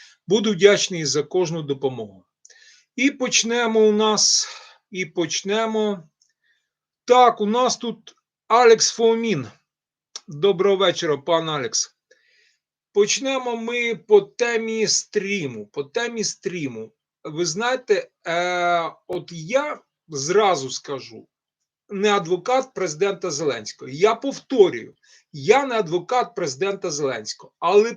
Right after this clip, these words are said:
подивіться, коли я виклав відео про відставку генерала Залужного. Я самий останній, крайній війніший в Україні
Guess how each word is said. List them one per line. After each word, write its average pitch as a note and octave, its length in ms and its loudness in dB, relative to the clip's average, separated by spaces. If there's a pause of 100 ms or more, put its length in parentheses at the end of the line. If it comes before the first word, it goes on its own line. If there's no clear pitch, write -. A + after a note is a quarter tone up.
(140)
подивіться, A3 760 -8
коли G#3+ 320 -4
я G3 320 0
виклав G#3+ 640 -2 (640)
відео F#3+ 640 4
про A#3+ 300 6
відставку G#3 640 -2
генерала F3 520 -2
Залужного. C3+ 540 -8 (500)
Я F3+ 180 2
самий D#4 460 0
останній, G#3 840 -2
крайній G#3 640 4
війніший D#3 540 -8
в C#3 120 -8
Україні F#3 800 -2